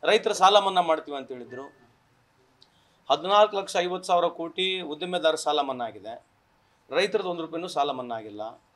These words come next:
ಡಿಮಾನಿಟೈಸೇಷನ್ ದುಡ್ಡು ಸಂಪೂರ್ಣ ಬ್ಯಾಂಕಿಗೆ ಹೋಯ್ತು.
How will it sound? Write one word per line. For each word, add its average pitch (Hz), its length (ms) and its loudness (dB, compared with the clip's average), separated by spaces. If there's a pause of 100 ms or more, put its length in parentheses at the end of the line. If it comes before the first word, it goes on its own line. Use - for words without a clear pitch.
(520)
ಡಿಮಾನಿಟೈಸೇಷನ್ 208 800 0
ದುಡ್ಡು 190 220 -6
ಸಂಪೂರ್ಣ 202 480 -2
ಬ್ಯಾಂಕಿಗೆ 165 400 2
ಹೋಯ್ತು. 131 460 -8